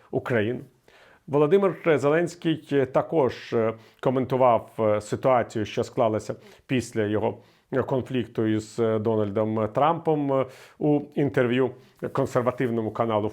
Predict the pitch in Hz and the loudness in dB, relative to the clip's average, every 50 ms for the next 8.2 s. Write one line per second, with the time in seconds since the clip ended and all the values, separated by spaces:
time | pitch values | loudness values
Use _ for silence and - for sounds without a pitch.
0 | - - 165 185 180 - - - 117 - - 135 127 123 107 - - 123 110 123 | 0 2 2 2 2 0 -4 -4 -4 -2 -2 -2 -2 -2 -4 -4 -4 0 2 2
1 | 120 110 - - - - - 117 113 110 110 107 104 120 107 120 120 113 117 107 | 2 2 -2 -6 -8 -2 0 0 2 2 2 2 0 2 2 2 2 2 0 -2
2 | 110 - - - _ _ _ - - _ - 160 151 160 - 156 139 143 131 120 | -4 -8 -20 -20 _ _ _ -20 -16 _ 0 0 0 0 0 0 0 0 0 0
3 | 113 104 104 - - _ _ _ - 120 139 123 117 107 104 104 - 123 123 113 | -2 -4 -4 -8 -12 _ _ _ 0 2 4 4 2 0 -2 -2 0 0 0 0
4 | 104 - 120 117 - 120 117 110 113 - - _ - 131 127 104 120 110 - - | 0 -2 -2 -2 0 -2 -4 -4 -6 -10 -20 _ -4 -2 0 2 2 0 0 0
5 | 120 131 160 185 180 131 113 110 - - - 123 113 120 113 113 107 - 131 117 | 2 2 2 2 2 0 -2 -4 -4 -4 -2 -2 0 0 0 -2 0 0 0 0
6 | 117 113 113 - 156 147 139 127 107 - - - _ _ _ _ _ - 143 127 | 0 0 2 2 2 2 2 0 -2 -4 -10 -20 _ _ _ _ _ -2 0 0
7 | 117 113 123 127 117 117 123 120 107 101 120 127 123 110 113 - 120 - 120 104 | 2 2 2 2 2 2 0 2 2 2 2 2 2 0 -2 -6 -4 -4 -2 0
8 | - 139 123 110 | 0 0 0 0